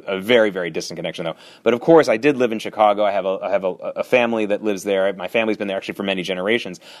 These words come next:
I only lived there as a graduate student. But as there, while I was there, I was, I was, uh, reporting, and I have friends who went on to become reporters in Chicago who have sources in the police department, and they've told me from day one,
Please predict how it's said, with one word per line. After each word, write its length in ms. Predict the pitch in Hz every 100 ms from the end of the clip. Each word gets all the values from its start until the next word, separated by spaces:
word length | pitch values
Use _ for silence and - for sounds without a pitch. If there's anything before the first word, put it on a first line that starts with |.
| -
I 200 | 131 202
only 220 | 202 151
lived 200 | 131 127
there 160 | 110 104
as 100 | 92
a 40 |
graduate 400 | 82 120 143 110
student. 380 | - 98 92 90 _ _ _ _ _ _ -
But 240 | 120 110 -
as 220 | 98 113
there, 220 | 120 113 120
while 180 | 110 117
I 60 | 120
was 140 | 110
there, 160 | 123 107
I 40 |
was, 140 | 95 90
I 140 | 95
was, 180 | 90 -
uh, 200 | 95 -
reporting, 560 | 104 - 180 139 113 107 - - -
and 140 | 104
I 60 | 107
have 120 | 107
friends 340 | - 123 120
who 140 | - 104
went 220 | 107 117
on 160 | 107 107
to 60 |
become 460 | 95 - 107 95 98
reporters 480 | 101 - 156 143 117
in 60 |
Chicago 600 | 101 98 95 95 90 90 - _ -
who 60 |
have 240 | 98 135 135
sources 400 | 120 110 107 95
in 120 | 92
the 80 | 90
police 180 | 101
department, 360 | - 95 92 92
and 60 | 98
they've 140 | 117
told 180 | 120 107
me 80 | 95
from 160 | 98
day 160 | 92 92
one, 360 | 98 95 87